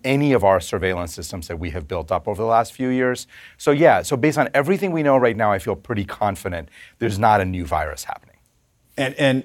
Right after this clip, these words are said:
Speaker 2: you, you just, uh, led me to my next question, which is China has a terrible <laughs> reputation for not being upfront with the global health community about these issues. And Chinese officials have been criticized for dating back to the early days of covid nineteen.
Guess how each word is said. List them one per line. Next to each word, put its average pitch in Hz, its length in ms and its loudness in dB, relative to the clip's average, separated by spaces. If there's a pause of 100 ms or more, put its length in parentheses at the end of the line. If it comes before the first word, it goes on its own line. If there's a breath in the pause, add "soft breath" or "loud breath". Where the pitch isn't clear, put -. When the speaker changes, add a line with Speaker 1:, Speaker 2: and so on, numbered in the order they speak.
(140)
Speaker 2:
you, 139 240 -6
you 127 180 0
just, 123 280 0
uh, 117 260 4
led 113 260 0
me 123 60 -2
to 110 80 -2
my 107 140 0
next 110 200 -2
question, 135 360 0
which 101 160 0
is 107 100 0
China 120 340 0
has 104 180 2
a 101 100 0
terrible 123 440 2
<laughs> - 120 2
reputation 120 720 -2 (340 loud breath)
for 120 140 2
not 131 320 6
being 131 220 4
upfront 127 540 4
with 117 180 2
the 120 40 -4
global 113 360 6
health 127 240 6
community 110 440 0 (300 loud breath)
about 117 440 4
these 123 280 0
issues. 120 540 0 (400 loud breath)
And 120 160 2
Chinese 127 360 2
officials 110 320 0
have 101 120 4
been 92 140 -4
criticized 110 560 2
for 110 180 0
dating 110 360 0
back 104 220 2
to 113 60 -2
the 95 140 -4 (100)
early 113 280 2
days 104 260 4
of 92 80 -4
covid 101 280 2
nineteen. 104 580 -2